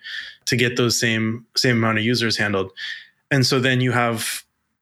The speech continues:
the service that's running the web app, and then you had the service that's running Faye, and then you have to, you know, communicate between them. And you're just added this complexity, both at the code level potentially, and also at your, uh, deployment level, that's going to affect your velocity, because everything that interacts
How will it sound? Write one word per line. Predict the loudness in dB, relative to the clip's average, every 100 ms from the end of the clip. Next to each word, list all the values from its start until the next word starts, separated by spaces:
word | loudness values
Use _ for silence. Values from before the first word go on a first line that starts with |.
| _
the | 0 2 2
service | 2 2 2 0
that's | 0 0
running | 0 0
the | 2
web | 2 2
app, | 0 0
and | 0
then | 0
you | 0
had | -2
the | -2
service | 0 0 0 -2
that's | -2
running | -2 -2
Faye, | -2 0 2 2
and | 0
then | -2
you | 0
have | -2 -2
to, | -2
you | 0 0
know, | -2 -4 _ _
communicate | 0 2 2 2 0
between | 0 0 2
them. | 2 0
And | -2
you're | 0 0
just | 2 0 0
added | 0 0 0
this | 0 0 -4 -8 -18 -6
complexity, | 0 2 2 0 0
both | 0 0 0
at | -2 -4
the | -2 0 0
code | 2 2
level | 2 2 0
potentially, | -2 0 0 0 0
and | 0
also | 0 0 0 0
at | 0
your, | 0 0 0 -2
uh, | -2
deployment | -2 0 0 2
level, | 2 0 -2 -4 -10 -12 -8 -2
that's | -2 0
going | 2 2 2
to | 2
affect | 0 0 0
your | -2
velocity, | 0 0 2 0 0 -2
because | -2 -2 -2 0
everything | 0 0 0
that | 0 0
interacts | 0 0 0 -2 -6